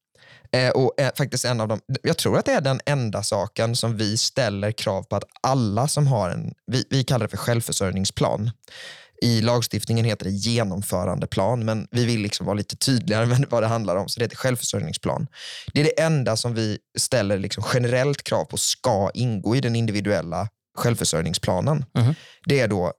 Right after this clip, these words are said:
Speaker 1: att du måste ha organiserad jobbsök. Så du ska liksom under din vecka söka jobb, redovisa vilka jobb du har sökt,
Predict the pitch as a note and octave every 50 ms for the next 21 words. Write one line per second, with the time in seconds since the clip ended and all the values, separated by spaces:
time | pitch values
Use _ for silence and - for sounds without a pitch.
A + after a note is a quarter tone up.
0 | _ - G#2+ - - - G2 A#2+ G#2 G#2 A2 B2 - - - - - - - A2+
1 | B2 E2+ D#2 - - _ - A2+ G#2+ G#2+ G#2 G#2+ G#2+ A2 A#2 - - B2+ E2 -
2 | E2 D#2+ E2+ F2+ F#2+ G2+ F#2 G#2+ B2 C3 G#2+ - - - - C#3+ - - - _
3 | - - - - _ _ - - - - - - - - - - B2 G#2+ C3 C#3+
4 | D#3+ - - - D3+ A#2+ G#2+ G#2+ G#2+ F2 - - G#2 - _ - C#3 D3+ E3+ F3+
5 | F3 E3+ F3 D#3 C#3 A2+ G#2+ G2+ A#2 B2+ - _ _ - - - C#3 - _ _
6 | - - - - - D3 C#3+ B2 G#2 - _ - C#3 E3+ E3 B2+ D#2 G2 B2 C#3+
7 | D3+ D#3+ D3+ - _ _ - B2 A#2 B2 C3+ C#3 C3+ A2+ G2 G2+ F#2+ G2+ A2 C#3+
8 | D#3+ - E3 D#3+ E3+ E3 - E3+ E3 C#3 A2 G2 G2+ G2 G2+ G#2 G2+ G#2 - -
9 | - E2+ G#2+ D#3 - - - - _ - -